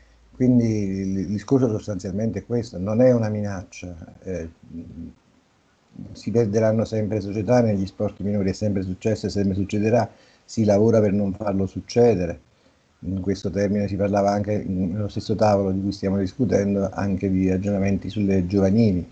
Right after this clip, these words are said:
I campionati giovanili sono quelli che ti permettono di fare attività con costi più bassi, perché alla fine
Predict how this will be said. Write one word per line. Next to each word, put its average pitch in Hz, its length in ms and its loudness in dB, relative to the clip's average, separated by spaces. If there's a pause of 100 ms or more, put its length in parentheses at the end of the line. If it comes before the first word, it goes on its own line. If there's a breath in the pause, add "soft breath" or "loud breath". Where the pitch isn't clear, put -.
(440 loud breath)
I - 260 -14
campionati 95 480 2
giovanili 95 500 2
sono 95 180 -2
quelli 101 180 0
che 98 100 4
ti 95 100 2
permettono 104 520 0
di 104 80 0
fare 98 180 0
attività 101 380 2
con 87 140 0
costi 90 300 -4
più 90 160 -6
bassi, 110 420 0
perché 90 280 -14
alla 90 160 -4
fine 95 340 -2